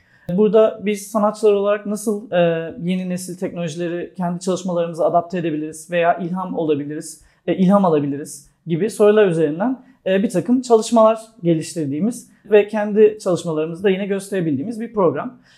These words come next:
Burada önemli şeylerden bir tanesi aslında sosyal medya. Çünkü sosyal medyaya baktığımızda sanatçılar için yeni bir alan oluşmuş oldu. Öncesinde bir sanatçılar olarak galeriler aracılığıyla çalışmalarımızı sergileyebiliyorduk. Galeriler, festivaller aracılığıyla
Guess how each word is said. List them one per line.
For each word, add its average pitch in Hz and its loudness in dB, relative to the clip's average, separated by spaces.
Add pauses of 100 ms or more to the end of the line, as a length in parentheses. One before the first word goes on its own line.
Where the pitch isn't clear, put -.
(160)
Burada 240 0
önemli 254 2
şeylerden 262 -2
bir 262 -2
tanesi 240 -6
aslında 240 -4
sosyal 226 2
medya. 143 -2 (260)
Çünkü 254 -2
sosyal 226 -2
medyaya 233 0
baktığımızda 208 0 (360)
sanatçılar 247 0
için 254 0
yeni 220 2
bir 226 4
alan 190 4
oluşmuş 147 -6
oldu. 123 -6
Öncesinde 220 -4
bir 220 -12
sanatçılar 220 0
olarak 175 2
galeriler 175 -2 (180)
aracılığıyla 160 0
çalışmalarımızı 147 -8
sergileyebiliyorduk. 135 -8
Galeriler, 156 -4
festivaller 156 -6
aracılığıyla 147 -6